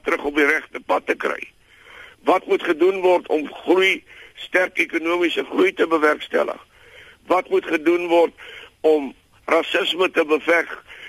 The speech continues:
en om die stereotypisering van, van, van mense, of het nou wit of swart is,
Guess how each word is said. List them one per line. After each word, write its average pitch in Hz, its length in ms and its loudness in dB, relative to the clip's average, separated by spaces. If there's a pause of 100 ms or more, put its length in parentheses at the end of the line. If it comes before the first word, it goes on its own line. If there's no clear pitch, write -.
(100)
en 143 160 -2
om 143 140 -12
die 143 140 -2
stereotypisering 170 1500 -4
van, 147 300 -6 (420)
van, 143 300 0
van 143 260 -2
mense, 151 360 0
of 143 140 -2
het 143 120 -4
nou 143 180 0
wit 165 220 0
of 156 120 -2
swart 185 340 0
is, 151 260 -4